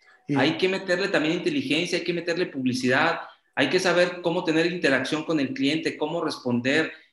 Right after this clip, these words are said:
Speaker 2: Hay que saber que lo más importante es que no te puede faltar el producto, cómo saber posicionar. O sea, tú entras con un producto y, y Amazon generalmente te pone siete páginas. O sea, hay un, hay un promedio,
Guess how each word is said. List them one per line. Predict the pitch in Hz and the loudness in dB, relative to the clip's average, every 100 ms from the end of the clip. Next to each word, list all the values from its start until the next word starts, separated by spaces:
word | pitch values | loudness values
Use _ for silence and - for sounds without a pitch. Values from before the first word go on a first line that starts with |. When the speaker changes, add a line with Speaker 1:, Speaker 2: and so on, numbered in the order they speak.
| _ | _
Speaker 2:
Hay | 143 147 | -2 0
que | 185 | 2
saber | 190 180 185 185 - - _ - | 2 4 4 2 -4 -16 _ 0
que | 147 | 2
lo | 147 | 4
más | 165 175 | 2 0
importante | 202 156 135 - 170 170 185 | -2 -2 -2 0 -2 0 0
es | - - - _ | -2 -8 -20 _
que | 147 | -2
no | 147 170 | -2 -2
te | 185 | -2
puede | 180 185 | 0 0
faltar | 185 143 143 156 | 0 -2 0 -2
el | 170 | -2
producto, | 165 131 151 165 - - | -4 -2 0 -2 -4 -2
cómo | 156 | -2
saber | 175 156 160 | 0 0 0
posicionar. | 160 160 135 123 120 131 160 170 | -2 -6 -4 -2 0 0 0 -2
O | - - _ | -8 -20 _
sea, | - 127 | -4 0
tú | 175 | 2
entras | 185 226 | 4 2
con | 180 175 | 2 -2
un | 190 | 0
producto | 185 190 190 202 | 2 2 2 0
y, | 165 131 - - _ - | 2 0 -4 -16 _ -2
y | 139 | 2
Amazon | 165 180 160 | 2 0 -2
generalmente | 131 143 160 - | 0 2 0 -2
te | - | -8
pone | 139 156 | -2 -2
siete | 156 151 147 | 0 -2 -2
páginas. | 147 160 175 135 - - _ _ _ _ _ _ _ | -2 -4 -4 -6 -6 -12 _ _ _ _ _ _ _
O | |
sea, | 113 104 - - _ _ _ _ _ _ _ _ _ _ | -8 -8 -12 -20 _ _ _ _ _ _ _ _ _ _
hay | - 135 160 | 0 2 2
un, | 175 - - _ - | 0 -6 -14 _ -4
hay | 131 156 | 0 0
un | 165 | 0
promedio, | 170 170 165 160 - | 0 2 2 0 -6